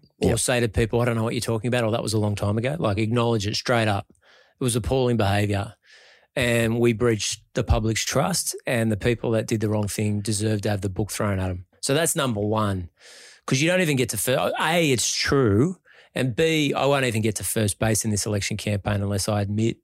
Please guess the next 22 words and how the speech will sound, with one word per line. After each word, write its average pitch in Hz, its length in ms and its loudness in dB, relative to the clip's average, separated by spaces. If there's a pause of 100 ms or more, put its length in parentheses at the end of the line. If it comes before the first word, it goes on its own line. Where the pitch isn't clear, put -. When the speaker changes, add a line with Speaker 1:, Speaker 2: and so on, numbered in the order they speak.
Speaker 1:
and 104 140 -2
acknowledge 107 460 0
that 107 160 -6
it 101 80 -4
was 101 100 -4
shocking 101 380 -2
behaviour. 101 480 -4 (480)
We've 120 120 -2
got 139 200 2
icac 135 500 0
in 123 80 2
New 120 160 2
South 117 260 -2
Wales. 120 300 0
It's - 140 -6
an 117 100 -2
important 113 420 0
institution. 104 800 -4 (200)
And 123 80 -2
Mark, 123 240 -2
I 135 120 2
reckon 120 480 0